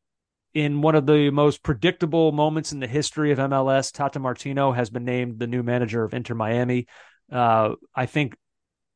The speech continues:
like, the second Phil Neville that I, I found out Phil Neville was fired, I think I came on this podcast and said, "Yeah, it's because Tata Martino will be the next manager of that team."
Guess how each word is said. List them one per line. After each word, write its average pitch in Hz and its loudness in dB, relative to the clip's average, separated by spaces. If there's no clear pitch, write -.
like, 131 -2
the 135 -2
second 151 0
Phil 143 0
Neville 139 2
that 139 -2
I, 127 0
I 135 -4
found 135 -4
out 135 2
Phil 135 -2
Neville 131 -2
was 120 -10
fired, 127 0
I 117 -2
think 127 -8
I 117 -4
came 127 -6
on 123 -4
this 117 -10
podcast 123 -2
and 113 -12
said, 123 0
"Yeah, 131 4
it's 127 -2
because 127 -4
Tata 131 -2
Martino 117 -6
will 113 -2
be 113 0
the 107 -6
next 107 -6
manager 110 -2
of 107 -2
that 98 -6
team." 110 -8